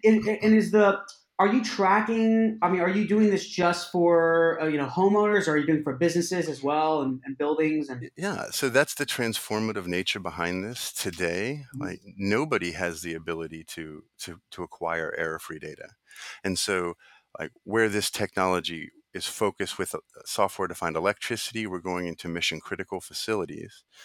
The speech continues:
Speaker 2: We're going into, you know, high consumers, uh, uh, of power and, uh, places where cybersecurity is critically important. But the advantage of this computing methodology is that it's flexible and it can be embedded into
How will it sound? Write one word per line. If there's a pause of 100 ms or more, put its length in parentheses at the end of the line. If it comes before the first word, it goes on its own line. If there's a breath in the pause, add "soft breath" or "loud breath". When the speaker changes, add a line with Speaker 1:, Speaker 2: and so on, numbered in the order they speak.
(200 soft breath)
Speaker 2:
We're
going
into, (140)
you
know,
high
consumers, (400 loud breath)
uh, (200)
uh, (100)
of
power
and, (540 soft breath)
uh, (220)
places
where (140)
cybersecurity
is
critically
important. (540 loud breath)
But (400)
the
advantage
of
this
computing
methodology (320 loud breath)
is
that
it's
flexible
and
it
can
be
embedded
into